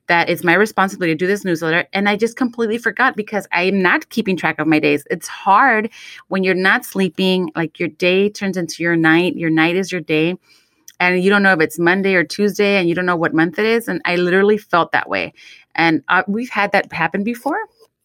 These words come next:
Where we're like, "Oh, se me olvidó, you know, hacer esto. I just thought, I thought it was Thursday." But right now it really feels like every day is the same day. And I don't know when it's the weekend. And I feel like I'm just repeating it.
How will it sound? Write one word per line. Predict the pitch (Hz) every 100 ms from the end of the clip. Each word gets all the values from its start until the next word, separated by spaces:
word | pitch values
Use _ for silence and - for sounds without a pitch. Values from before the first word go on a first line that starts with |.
| -
Where | 196
we're | 196
like, | 196 190
"Oh, | 233 247
se | 247
me | 226
olvidó, | 202 202 202 208 208 208
you | 202
know, |
hacer | 185 185
esto. | 196 196 196
I | 180
just | 185 202
thought, | 202 190 -
I | 185
thought | 180 196
it |
was | 196
Thursday." | - 185 170
But | 160 175
right | 190 175
now | 220
it | 214
really | 190 202 208
feels | 208 185 180 170
like | 165 -
every | 175 190
day | 190 175
is | 175 165
the |
same | 160 - 160 165
day. | 160 202
And | 202
I | 151
don't | - 165 180
know | 180
when | 175 170
it's | 165
the | -
weekend. | 165 160 170 170
And | 160
I | 156
feel | 175
like | 175 185
I'm | 170
just | 165 165
repeating | 160 175 156 156
it. | 143